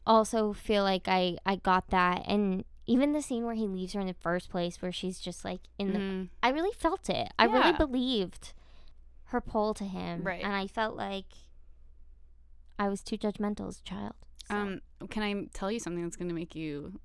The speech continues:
Speaker 2: infuriated? <laughs>
Speaker 1: Yes,
Speaker 2: So
Speaker 1: please.
Speaker 2: originally,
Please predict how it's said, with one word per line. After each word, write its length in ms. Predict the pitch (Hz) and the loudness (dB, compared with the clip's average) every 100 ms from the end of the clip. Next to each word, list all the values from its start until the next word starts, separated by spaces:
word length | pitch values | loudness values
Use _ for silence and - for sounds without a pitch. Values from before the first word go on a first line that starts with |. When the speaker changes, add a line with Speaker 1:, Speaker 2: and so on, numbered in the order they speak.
| - | -10
Speaker 2:
infuriated? 640 | 180 180 180 180 185 - 208 | -6 -6 -4 -2 -2 -4 -12
<laughs> 60 | - | -8
Speaker 1:
Yes, 560 | 208 220 220 240 247 - - - - | -2 6 6 6 0 -4 -8 -12 -8
Speaker 2:
So 180 | - 226 | -2 0
Speaker 1:
please. 20 | |
Speaker 2:
originally, 640 | 196 220 196 247 254 285 | 2 2 0 0 2 4